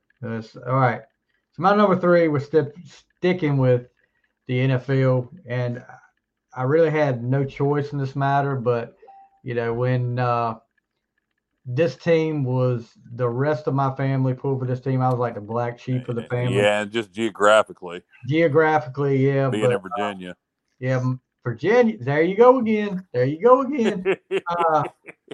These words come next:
Speaker 1: it, the, the old Washington Redskins, uh, I mean, I have so many great memories. My dad, uh, so many Sundays I hear him stomp around the house. There was one in particular, I think it was the eighty-seven season.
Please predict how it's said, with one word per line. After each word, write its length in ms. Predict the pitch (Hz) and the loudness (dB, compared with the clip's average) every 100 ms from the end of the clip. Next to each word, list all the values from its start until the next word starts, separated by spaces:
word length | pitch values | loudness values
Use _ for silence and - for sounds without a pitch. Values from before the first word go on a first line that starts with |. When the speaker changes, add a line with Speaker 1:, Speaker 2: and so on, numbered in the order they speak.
| - _ _ _ _ - - - _ _ _ _ _ | -20 _ _ _ _ -20 -20 -20 _ _ _ _ _
Speaker 1:
it, 500 | 156 151 160 147 147 | _ -14 -12 -4 4
the, 280 | 165 151 147 | 4 4 0
the 200 | 156 156 | 0 4
old 280 | 175 190 175 | 4 6 6
Washington 600 | 165 170 156 - 135 147 | 6 6 2 -6 -8 -4
Redskins, 960 | 135 143 143 135 139 135 135 127 123 _ | -2 -2 -2 -6 -2 0 0 0 -4 _
uh, 280 | 117 123 120 120 | -6 -4 -2 -4
I 120 | 123 | -4
mean, 180 | 123 120 | -4 -2
I 220 | 135 139 | 0 0
have 260 | 147 131 | -2 -4
so 240 | - 151 151 | -4 -2 -2
many 400 | 147 139 131 127 | -2 -2 -2 -4
great 460 | 117 135 139 139 | -6 -4 -4 -2
memories. 540 | 135 139 135 131 127 127 | -2 -2 0 0 -2 -4
My 280 | 127 147 139 113 | -2 0 -2 -2
dad, 580 | 135 139 139 139 131 - _ _ _ _ _ - | -2 0 0 -2 -4 -8 _ _ _ _ _ -12
uh, 380 | 110 113 110 104 127 _ _ _ - - - - | -10 -8 -10 -12 -16 _ _ _ -8 -8 -8 -20
so 320 | - - 165 | -6 2 2
many 200 | 170 151 | 4 0
Sundays 460 | 135 156 151 135 131 | 0 -2 0 0 0
I 180 | 127 127 | 0 0
hear 200 | 131 127 | 0 0
him 160 | 127 | -2
stomp 420 | - - 131 127 | -6 -4 -2 0
around 200 | 127 123 | -2 -2
the 60 | 117 | -2
house. 340 | 123 123 120 | -2 0 -2
There 100 | 131 | -2
was 120 | 120 120 | -4 -2
one 300 | 131 160 165 | -2 0 0
in 140 | 151 | -2
particular, 560 | 131 127 160 151 147 127 | -6 -2 0 0 0 -2
I 60 | |
think 180 | 151 151 | -2 -4
it 60 | 151 | -6
was 120 | 120 | -6
the 120 | 120 - | -6 -4
eighty-seven 720 | 147 143 131 143 147 135 127 | -4 -4 -4 -4 -2 -2 -4
season. 540 | 147 147 131 120 | -2 0 0 -4